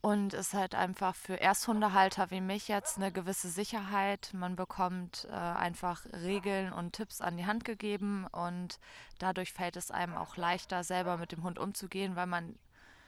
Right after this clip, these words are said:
einfach so einen, ähm, Rückhalt hat, wo man sich drauf, äh, beziehen kann, notfalls.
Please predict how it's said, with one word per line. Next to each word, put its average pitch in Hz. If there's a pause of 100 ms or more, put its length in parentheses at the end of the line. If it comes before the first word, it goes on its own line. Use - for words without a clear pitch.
(140)
einfach 185
so 185
einen, 180
ähm, 165 (120)
Rückhalt 202
hat, 185
wo 180
man 180
sich 180
drauf, 170
äh, 170
beziehen 185
kann, 151
notfalls. -